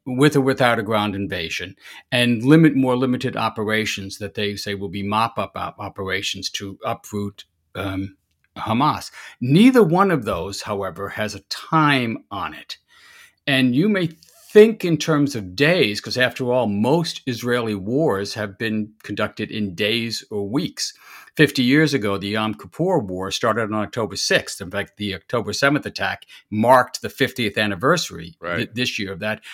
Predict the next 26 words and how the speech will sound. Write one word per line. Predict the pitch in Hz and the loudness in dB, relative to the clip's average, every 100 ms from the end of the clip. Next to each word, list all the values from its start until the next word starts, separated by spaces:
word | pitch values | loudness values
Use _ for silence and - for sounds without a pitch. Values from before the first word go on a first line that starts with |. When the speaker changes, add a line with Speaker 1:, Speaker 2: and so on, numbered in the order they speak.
| - - | -18 -8
Speaker 1:
Well, | 123 | 0
that | 127 202 | 6 6
was | 185 | 6
over | 156 170 160 | 4 4 4
by | 110 104 | 0 -2
October | 101 - 117 98 | -2 -6 -6 -6
twenty-sixth. | 101 110 95 - 120 - - - - | -8 -6 -4 -4 -4 -6 -14 -14 0
And | |
that | 139 185 | 2 4
was | 151 | 2
a | 123 | 2
Speaker 2:
Mm. | |
Speaker 1:
major | 127 131 107 | 2 2 0
war. | 107 170 208 78 - - | 2 4 4 2 -10 -6
That | 131 | -6
took | - - | -4 -8
twenty | - 127 110 | -4 -4 -2
days, | 101 139 147 87 - | 2 2 2 -2 -8
fighting | 107 98 95 | -8 -6 -6
Egypt | 107 107 110 104 | -6 -4 -4 -6
and | 90 | -8
Syria | - - 107 101 101 | -8 -4 -2 -2 -4
and | 92 | -6
other | 107 107 | -8 -8
Arab | 107 104 98 | -8 -8 -8
countries. | - 156 - 104 | -2 -2 -2 -8